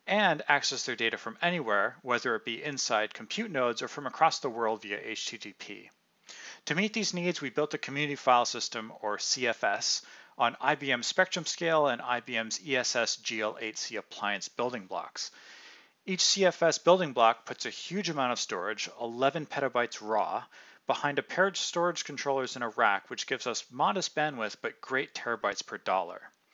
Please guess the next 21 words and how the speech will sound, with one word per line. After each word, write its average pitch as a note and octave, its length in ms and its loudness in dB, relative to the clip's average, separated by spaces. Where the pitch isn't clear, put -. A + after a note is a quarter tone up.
Because D#3+ 340 -2
each G3+ 240 0
eleven D#3 360 2
petabyte C#3 440 -2
building C#3 300 0
block A#2 260 2
is A2 80 -4
so A2+ 180 -2
deep, E3+ 380 0
we C#3+ 100 -6
can C#3 140 -4
stripe D#3+ 400 2
down C3 180 2
the G#2+ 60 -2
whole F#3 340 2
rack C3 540 2
and G#2 120 -8
stay C#3+ 280 2
up B2+ 180 4
even C#3+ 300 -6
if - 260 -6